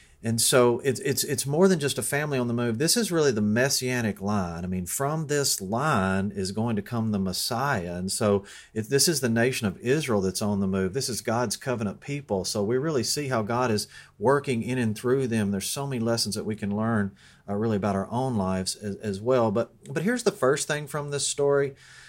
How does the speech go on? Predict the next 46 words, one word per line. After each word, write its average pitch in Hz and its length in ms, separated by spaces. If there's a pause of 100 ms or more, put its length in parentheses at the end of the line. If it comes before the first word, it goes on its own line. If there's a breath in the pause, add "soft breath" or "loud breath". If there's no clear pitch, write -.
(160 loud breath)
that 120 140
has 117 100
been 139 140
a 113 60
helpful 131 360
thing 123 240
for 120 100
me 123 140
to 120 80
know 117 200
through 117 180
the 110 100
years. 117 400 (320 loud breath)
You 160 80
know, 160 100
life 196 320
is 143 140
just, - 380 (420)
it 139 160
just - 180
doesn't 190 320
move 135 240
along 127 300
in 104 80
a 95 100
straight 113 480
line. 87 500
You 110 140
know, 120 240
we 127 140
just 127 180
kinda 120 180
have 123 220
some 117 80
goals 120 240
and 98 80
everything 117 320
goes 120 280
exactly 113 580
according 117 320
to 98 80
script, 117 420
exactly 110 540
according 110 340
to 98 80
plan. 117 460